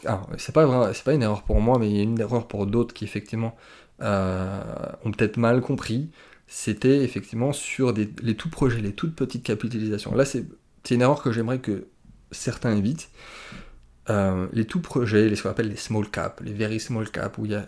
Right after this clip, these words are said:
il y a vraiment très peu de volume d'argent dessus, c'est un très jeune projet, il vient de sortir, ou même ça fait une plombe qu'il est là, mais il a complètement dévissé. Euh, c'est, il faut le voir comme un, voilà, un, un business angel, un pri-, un private equity, c'est-à-dire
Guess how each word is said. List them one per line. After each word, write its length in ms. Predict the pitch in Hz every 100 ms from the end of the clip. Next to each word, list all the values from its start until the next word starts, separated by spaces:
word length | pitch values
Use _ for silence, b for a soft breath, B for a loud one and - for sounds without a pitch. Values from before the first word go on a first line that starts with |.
| -
il 80 | 113
y 60 | 107
a 20 |
vraiment 300 | 104 107 107
très 340 | - 82 123
peu 200 | 113 127
de 140 | 110 101
volume 380 | 104 104 110
d'argent 300 | 104 101 107
dessus, 500 | 107 110 - 127 123
c'est 100 | 117
un 100 | 104 98 -
très 180 | - 117
jeune 200 | 110 104
projet, 460 | 107 104 104 110
il 40 | 107
vient 100 | 104
de 40 |
sortir, 560 | - 110 - - 120 101
ou 20 |
même 180 | 101 104
ça 120 | 104
fait 140 | -
une 120 | 107
plombe 220 | 107 127 120
qu'il 180 | 123
est 80 | 117
là, 240 | 113 123 117
mais 120 | 104
il 100 | 98
a 80 | 98
complètement 460 | - 107 - 113
dévissé. 480 | 107 104 104 - 131 B B B B B _ -
Euh, 460 | 98 95 92 92 - - - _ _ _
c'est, 520 | - - - 117 123 127
il 60 |
faut 100 | -
le 100 | 120
voir 240 | 110 143 -
comme 180 | 117 104
un, 120 | 101
voilà, 760 | 104 101 - - 110 - - -
un, 60 | 101
un 20 |
business 320 | 101 107 -
angel, 280 | 101 135 170
un 160 | 104 101
pri-, 240 | - -
un 180 | - -
private 360 | - 107 110 107
equity, 400 | - 113 - 156
c'est-à-dire 220 | 107